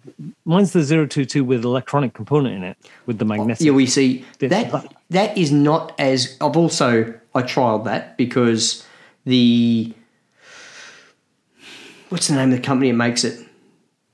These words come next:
Speaker 2: Something
Speaker 1: Well, the one
Speaker 2: Fire.
Speaker 1: I've got is the Power Spark. It's called
Speaker 2: Yeah,
Speaker 1: Power
Speaker 2: okay.
Speaker 1: Spark.
Speaker 2: I had a
Speaker 1: It's
Speaker 2: similar
Speaker 1: British
Speaker 2: sort of
Speaker 1: company.
Speaker 2: type of thing. It was a Hall effect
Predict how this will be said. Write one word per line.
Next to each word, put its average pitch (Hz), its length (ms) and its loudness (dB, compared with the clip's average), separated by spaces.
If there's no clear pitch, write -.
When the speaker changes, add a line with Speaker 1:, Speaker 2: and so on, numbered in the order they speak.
Speaker 2:
Something - 280 0
Speaker 1:
Well, 160 80 2
the 160 80 4
one 180 100 4
Speaker 2:
Fire. 160 240 2
Speaker 1:
I've 120 80 -2
got 143 160 0
is 127 100 -4
the 135 140 0
Power 131 340 -2
Spark. 107 520 -2
It's 147 140 -8
called 135 180 0
Speaker 2:
Yeah, 110 60 -2
Speaker 1:
Power 131 200 2
Speaker 2:
okay. 120 360 -2
Speaker 1:
Spark. - 80 -4
Speaker 2:
I 147 100 4
had 147 80 2
a 135 40 2
Speaker 1:
It's 127 120 0
Speaker 2:
similar 135 240 4
Speaker 1:
British 120 140 0
Speaker 2:
sort 117 140 0
of - 60 -8
Speaker 1:
company. 120 180 0
Speaker 2:
type - 60 -10
of - 60 -16
thing. 120 180 2
It 117 40 0
was 117 180 -4
a 107 80 -4
Hall 127 240 2
effect - 480 -6